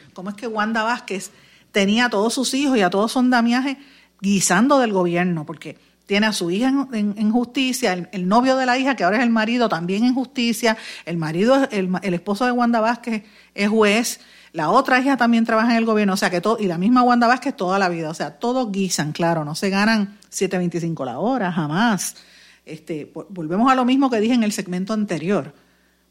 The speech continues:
por, el que tiene padrino se bautiza. Y en aquel momento, vamos a recordar ese caso, en, el, el muchacho vivía, esa pareja vivía en la casa de la abuela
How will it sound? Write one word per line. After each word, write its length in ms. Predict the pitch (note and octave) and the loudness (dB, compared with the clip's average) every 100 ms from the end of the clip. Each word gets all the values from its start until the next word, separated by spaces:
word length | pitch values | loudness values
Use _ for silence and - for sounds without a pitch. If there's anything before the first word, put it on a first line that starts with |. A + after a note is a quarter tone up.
| - | -8
por, 180 | F3 - - | -8 -8 -12
el 120 | G3 | -8
que 120 | E3+ | -6
tiene 220 | E3+ G3 | -2 -2
padrino 400 | A3+ G3+ F#3 A3+ | 0 0 2 2
se 100 | A#3 | 2
bautiza. 580 | F#3+ B2+ A#2 D#3 - - _ - - - | 0 -2 -4 -10 -10 -14 _ -20 -20 -6
Y 80 | G3 | 0
en 80 | G3 | 0
aquel 220 | G3 B3+ | 2 2
momento, 640 | D4+ D#4 E4 D#4 A#3 G3+ - | 4 4 2 0 -2 -4 -18
vamos 320 | G3+ F#3 A#3+ | -4 2 4
a 60 | C#4 | 4
recordar 400 | C#4 C4+ C4+ C4+ | 2 0 0 -2
ese 180 | C4+ C#4 | -2 -2
caso, 420 | G#3 A#3 F3 C3 - - _ _ _ _ _ _ _ _ A#3 | -2 -2 -4 -6 -14 -20 _ _ _ _ _ _ _ _ -2
en, 180 | G3 G3 | -2 0
el, 180 | G3 G3 | -2 0
el 120 | F#3+ | 2
muchacho 400 | F#3+ G#3+ A3+ D4+ | 2 2 2 2
vivía, 340 | D4 D4+ C#4 | 2 2 2
esa 160 | G#3+ B3+ | 2 2
pareja 360 | C4+ C4+ B3+ B3+ | 2 2 0 0
vivía 300 | B3+ C4+ A3+ | -2 -2 -2
en 140 | F#3+ | -4
la 100 | D#3 | -2
casa 380 | G#3+ A#3+ G#3 F3+ | -2 -2 0 -2
de 100 | E3 | -2
la 80 | E3 | -4
abuela 840 | - E3+ F#3+ A3+ D4+ A3+ G#3 A#3 | -4 -2 2 2 2 0 -2 -6